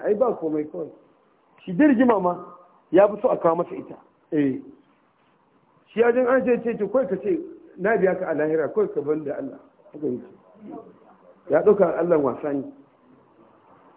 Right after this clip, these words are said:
Babu ismin man khasama fi batil. Babu da ke magana akan zunubin wanda ya rigima akan ƙarya.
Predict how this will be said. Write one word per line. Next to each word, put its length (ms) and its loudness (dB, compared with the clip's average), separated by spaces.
Babu 240 6
ismin 300 2
man 180 6
khasama 580 0
fi 120 -4
batil. 440 -4
Babu 260 0
da 80 -8
ke 160 -2
magana 300 0
akan 480 -4
zunubin 460 0
wanda 300 0
ya 160 4
rigima 440 0
akan 320 -4
ƙarya. 460 -4